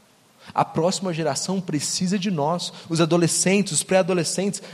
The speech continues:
as crianças da nossa igreja, do nosso mundo, do nosso país, precisam do nosso referencial. Como nós tivemos referenciais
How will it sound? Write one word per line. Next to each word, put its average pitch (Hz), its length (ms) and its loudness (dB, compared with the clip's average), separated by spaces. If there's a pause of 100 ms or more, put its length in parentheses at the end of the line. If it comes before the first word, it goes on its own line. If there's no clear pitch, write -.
as 170 200 2
crianças 185 680 2
da 175 100 4
nossa 180 260 0
igreja, 170 420 4
do 156 100 -6
nosso 190 320 0
mundo, 185 360 0
do 160 60 -2
nosso 190 260 2
país, 208 280 2 (240)
precisam 208 760 2 (320)
do 156 80 -2
nosso 165 300 0
referencial. 170 840 -4 (840)
Como 196 240 8
nós 208 380 6
tivemos 214 540 4
referenciais 208 1040 0